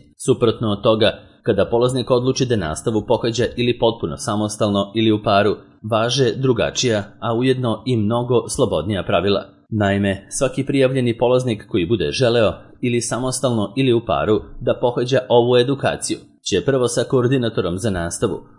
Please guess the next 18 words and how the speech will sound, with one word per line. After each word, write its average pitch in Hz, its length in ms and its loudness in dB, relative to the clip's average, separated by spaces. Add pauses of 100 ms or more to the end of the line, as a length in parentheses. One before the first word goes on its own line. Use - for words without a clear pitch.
(120)
odobrenog 87 560 -2
predstavništva 113 720 -2
navedene 92 640 -2
institucije 110 1000 -2
i 123 80 -2
sa 120 140 -2
nadležnim 113 580 -2
predavačem, 87 580 -2 (240)
da 117 100 -2
se 113 140 -2
dogovori 113 440 2
o 110 80 2
tačnom 110 480 -2
datumu 98 480 -2
početka 107 440 -2 (340)
bilo 127 280 2
individualne 110 640 0
nastave 107 500 0